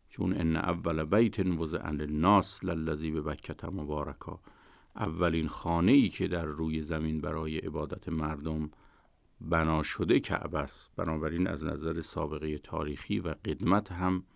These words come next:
کعبه نخستین هست و روی همین جهت توجه دادن مردم، توجه دادن به نخستین معبد و بنایی است که برای عبادت بنا شده. از دیگر فلسفه‌های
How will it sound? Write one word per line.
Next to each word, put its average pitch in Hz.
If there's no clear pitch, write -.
کعبه -
نخستین 82
هست 113
و -
روی 82
همین 78
جهت 87
توجه 80
دادن 78
مردم، 76
توجه 76
دادن 85
به 82
نخستین 82
معبد 90
و 82
بنایی 95
است -
که 87
برای 87
عبادت 76
بنا -
شده. -
از 104
دیگر 110
فلسفه‌های 98